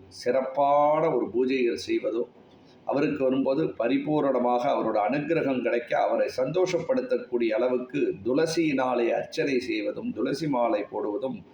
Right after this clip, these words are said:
நல்ல ஒரு பலனை கொடுக்க வாய்ப்புகள் என்பது உண்டு. அபிராமி அந்தாதி அம்பாளுடைய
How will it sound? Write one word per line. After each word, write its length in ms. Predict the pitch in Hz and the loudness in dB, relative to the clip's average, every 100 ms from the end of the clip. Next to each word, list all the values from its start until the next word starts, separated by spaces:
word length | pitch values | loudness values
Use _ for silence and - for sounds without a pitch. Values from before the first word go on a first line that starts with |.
| - - - - - - - | -20 -20 -20 -20 -20 -16 -4
நல்ல 320 | 123 143 139 | 0 2 2
ஒரு 260 | 113 101 92 | 2 0 -2
பலனை 440 | 113 131 139 127 | 0 0 0 -2
கொடுக்க 340 | 117 110 107 113 | -2 -4 -2 0
வாய்ப்புகள் 600 | 101 113 110 123 110 101 | 2 0 -2 -4 -2 -2
என்பது 380 | 98 101 101 104 | -2 -2 -2 -2
உண்டு. 380 | 95 95 101 - - - - - - | -4 -6 -6 -8 -12 -20 -20 -20 -10
அபிராமி 540 | - 143 175 175 160 143 | -4 0 4 4 4 2
அந்தாதி 480 | 123 127 127 117 107 | 2 2 2 2 0
அம்பாளுடைய 600 | 117 147 143 135 117 | 2 2 2 2 2